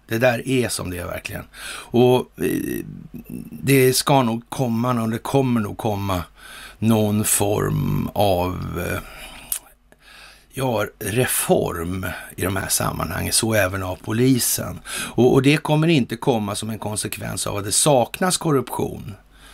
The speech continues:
inom de här verksamheterna. Det, det är ju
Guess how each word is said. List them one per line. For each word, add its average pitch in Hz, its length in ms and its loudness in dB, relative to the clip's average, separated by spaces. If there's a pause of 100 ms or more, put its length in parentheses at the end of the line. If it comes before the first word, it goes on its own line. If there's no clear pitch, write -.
(280)
inom 101 480 0 (840)
de 107 140 -2
här 98 140 -2
verksamheterna. - 800 -10
Det, 117 120 -8
det 113 260 -4
är 87 80 -10
ju - 260 -10